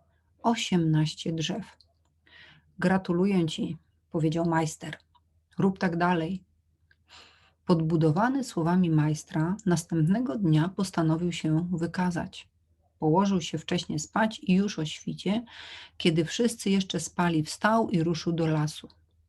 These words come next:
Pomimo, pomimo wielkiego wysiłku nie udało mu się ściąć więcej niż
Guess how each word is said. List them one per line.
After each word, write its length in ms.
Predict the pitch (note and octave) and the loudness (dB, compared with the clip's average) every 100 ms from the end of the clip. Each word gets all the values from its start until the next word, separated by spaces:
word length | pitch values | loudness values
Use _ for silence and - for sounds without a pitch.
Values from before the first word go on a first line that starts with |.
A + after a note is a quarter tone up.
| _ _ _ _ | _ _ _ _
Pomimo, 420 | F3 E3+ F3+ F#3+ | 0 4 4 4
pomimo 480 | F#3+ F#3 G#3+ A3+ F#3+ | 2 2 4 4 4
wielkiego 640 | F3+ F3+ E3+ A#3+ B3 A3 | 4 4 2 2 2 0
wysiłku 680 | E3+ D#3+ - E3 E3 - F3+ D#3+ _ _ _ _ _ _ _ _ _ _ | 0 -2 0 -2 -2 -6 -8 -8 _ _ _ _ _ _ _ _ _ _
nie 200 | - F3+ | 0 2
udało 360 | F3+ G3+ B3+ A#3 | 4 2 0 0
mu 60 | G3+ | -2
się 200 | - E3 | 0 -2
ściąć 600 | - - E3+ G3 - - _ _ _ | -2 -2 0 -2 -4 -16 _ _ _
więcej 480 | F#3 F#3+ F#3+ F#3+ F#3+ | 2 6 4 4 0
niż 280 | F3+ F#3 | 0 -2